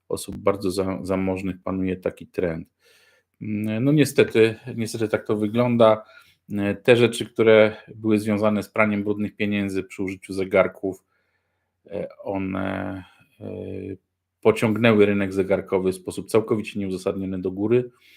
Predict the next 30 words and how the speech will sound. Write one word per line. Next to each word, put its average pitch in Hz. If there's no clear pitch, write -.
Teraz 120
mamy, 104
e, 104
wyrównanie, 104
e, 104
tego 104
trendu, 104
no 98
i 95
już. 90
A 110
smartwatche, 117
rzeczywiście 104
ludzie 110
noszą 113
dużo 120
zegarków, 123
e, 101
dużo 113
zegarków 104
się -
sprzedaje, 104
ale 104
to -
są, 95
e, 92
to -
są 90
smartwatche. -
E, 104